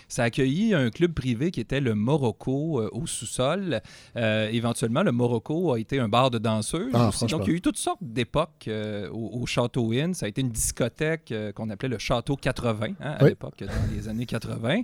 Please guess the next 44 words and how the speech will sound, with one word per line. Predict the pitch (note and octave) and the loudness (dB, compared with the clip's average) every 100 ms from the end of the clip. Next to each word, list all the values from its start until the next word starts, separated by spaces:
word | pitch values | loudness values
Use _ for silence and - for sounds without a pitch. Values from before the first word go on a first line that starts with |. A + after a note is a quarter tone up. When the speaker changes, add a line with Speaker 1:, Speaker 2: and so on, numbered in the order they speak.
| - - - - - | -4 -16 -16 -12 2
Speaker 1:
Et, | C3+ C#3+ | 4 6
euh, | C3 | 6
ça | B2 C3+ | 4 2
a | |
été | B2 | 4
aussi, | G#3+ - C#4 | 2 2 4
ben, | G3+ D3+ | 6 4
en | B2+ | 2
fait, | A#3+ - | 0 2
euh, | D3 B2+ | 2 4
m-, | B2 A#2 B2+ C3+ C3 | 2 -2 -6 -8 -6
ça | - C3 | -2 0
a | |
marqué | C#3 - B3 | 0 0 0
l'actualité | G3+ - C3+ A2 G#3 | 0 2 0 0 0
lors | G3+ D#3 F3+ | 4 4 4
de | B2 | 2
la | B2+ A#2 | 2 0
grande | A2+ C#3+ | -2 -2
opération | D#3+ B2+ A2+ F#3 G3+ | 0 0 -2 -2 2
Écrevisse | F3 D3+ C3 B2+ D#3 | 2 2 0 0 -2
en | A2 G#2+ | -4 -2
deux | B2+ | 0
mille | C3 | 0
dix. | G#2 C3 D3+ | 0 4 8
Speaker 2:
Mais | |
là, | G3+ | 8
attendez, | B3 A3 B3 | 8 8 10
euh, | G3+ | 8
Paul-Antoine, | C#3 D3+ E3 D#3 F#3+ | 8 8 8 8 8
juste | B3 | 8
pour | G#3 F3 | 8 8
me | D#3 | 8
situer, | - E3+ A#3+ F#4 D3 | 8 6 10 10 12
Speaker 1:
Oui. | E3 G#3 A#3 | 12 12 8
Speaker 2:
est-ce | D3+ - | 6 4
que | - D#4 | 6 6
c'est | - E3 | 8 6
cet, | - F3+ D#3 _ | 6 6 6 _
euh, | E3+ D#3 D#3 D3 C#3+ | 10 12 12 12 10
cet | F3 D3+ | 8 6
endroit | D#3+ D#3+ G3 C4 | 8 10 10 10
qui | |
est | D#3 | 6